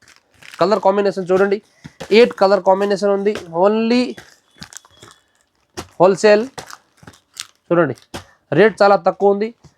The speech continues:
రేట్ మాత్రమే ఫోర్ ఎయిటీ.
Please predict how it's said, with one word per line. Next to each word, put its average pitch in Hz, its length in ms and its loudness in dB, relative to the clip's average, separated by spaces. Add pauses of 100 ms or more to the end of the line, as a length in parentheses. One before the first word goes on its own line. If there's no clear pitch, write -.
(360)
రేట్ 208 200 4 (140)
మాత్రమే 208 400 2 (1700)
ఫోర్ 214 300 4 (280)
ఎయిటీ. 190 200 -2